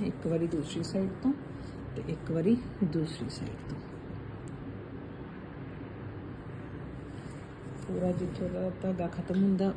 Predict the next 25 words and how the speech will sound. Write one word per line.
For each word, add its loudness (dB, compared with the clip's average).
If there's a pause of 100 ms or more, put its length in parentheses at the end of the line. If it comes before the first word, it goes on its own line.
(100)
ਉੱਥੋਂ 6
ਹੀ 12 (560)
ਟਾਂਕਾ 4
ਹੈ, 4 (200)
ਉੱਥੋਂ 2
ਚੱਕਣਾ 2
ਦੁਬਾਰਾ। 12 (1000)
ਤੇ -8 (180)
ਐਵੇਂ 4
ਆਪਣਾ 0
ਜਿਹੜਾ 4
ਇਹ 4
ਜ਼ਿਗਜ਼ੈਗ 8
ਜਿਹਾ 6 (140)
ਬਣੀ 6
ਜਾਊਗਾ 8 (1040)
ਤੇ 2
ਬਹੁਤ 2
ਸੋਹਣੀ 0
ਆਪਣੀ 0
ਪੱਤੀ 2
ਹੈ 6
ਜਿਹੜੀ 6 (280)
ਭਰ 8
ਜੂਗੀ। 0